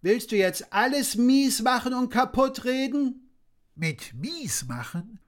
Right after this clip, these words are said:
Speaker 2: und kaputt reden hat das alles nichts zu tun. Ich befürchte, die Ereignisse bezüglich des Hambacher Forstes können auch negative Signalwirkungen für andere Unternehmen haben.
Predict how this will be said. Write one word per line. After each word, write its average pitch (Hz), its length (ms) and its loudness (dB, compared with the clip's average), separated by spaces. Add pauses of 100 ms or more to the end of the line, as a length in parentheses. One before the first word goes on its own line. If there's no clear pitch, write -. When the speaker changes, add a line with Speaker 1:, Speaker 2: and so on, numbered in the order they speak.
(120)
Speaker 2:
und 208 300 -6
kaputt - 640 -4
reden 131 480 -12 (140)
hat 202 180 -2
das 214 260 -4
alles 208 440 -4
nichts - 580 -12
zu 135 120 -12
tun. 107 420 -14 (580)
Ich 240 220 -8
befürchte, 254 760 -4
die 220 140 -8
Ereignisse 226 920 -4
bezüglich 233 680 -10
des - 300 -10
Hambacher 247 600 -2
Forstes 196 840 -8 (220)
können 277 500 0
auch 226 340 0
negative 247 1040 -6
Signalwirkungen 220 1400 -4 (140)
für - 260 0
andere 254 580 -4
Unternehmen 226 880 -4
haben. 98 540 -10